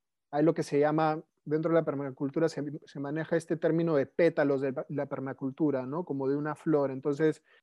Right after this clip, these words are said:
puedes hablar de, de bioconstrucción como una tecnología dentro del pétalo que es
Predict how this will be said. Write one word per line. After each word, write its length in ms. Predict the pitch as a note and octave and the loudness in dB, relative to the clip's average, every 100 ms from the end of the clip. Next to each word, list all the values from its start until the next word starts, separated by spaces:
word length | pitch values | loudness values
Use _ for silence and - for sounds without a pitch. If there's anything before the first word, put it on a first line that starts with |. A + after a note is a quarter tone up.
| _ | _
puedes 280 | F3 E3 E3 | 8 8 8
hablar 520 | D3+ D3+ D#3+ D#3+ E3 | 6 8 10 8 8
de, 480 | D#3+ D#3 D#3 D3 D3+ _ _ - | 6 8 8 6 4 _ _ -12
de 220 | C#3+ D3+ | -4 0
bioconstrucción 1300 | C#3+ D3+ C#3+ D#3 D3 - D#3 C#3+ - G3+ G#3 G#3+ G#3 | 4 4 4 2 -2 0 -2 -2 2 8 10 8 6
como 300 | E3 D#3 D#3 | 6 6 6
una 360 | E3+ F3 E3+ | 6 4 4
tecnología 840 | E3+ D3+ D3+ D3 C#3+ - F#3+ F#3 E3+ | 2 0 2 2 2 2 4 8 8
dentro 440 | D#3+ E3 D#3+ F3 | 6 4 4 4
del 260 | D#3+ D3+ C#3 | 6 6 4
pétalo 500 | - E3 E3+ D#3+ E3 | 0 0 4 4 4
que 300 | D3+ D3 D3+ | 4 4 4
es 300 | D#3 - - | 4 -2 -20